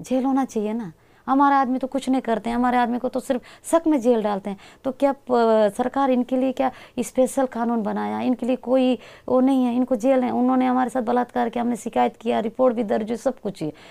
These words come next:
फिर मैडम इनको जेल क्यों नहीं हुआ? तो मैं क्या जवाब दूँ?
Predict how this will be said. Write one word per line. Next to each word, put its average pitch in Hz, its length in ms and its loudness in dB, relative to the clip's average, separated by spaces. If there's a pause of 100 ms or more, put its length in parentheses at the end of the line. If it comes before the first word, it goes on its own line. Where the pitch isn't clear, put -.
(120)
फिर 269 100 0
मैडम 247 360 2
इनको 247 180 -4
जेल 233 320 -2
क्यों 254 160 -4
नहीं 160 180 0
हुआ? 156 120 -8 (240)
तो 240 60 -4
मैं 226 140 -2
क्या 226 220 -2
जवाब 160 420 -4
दूँ? 160 120 -12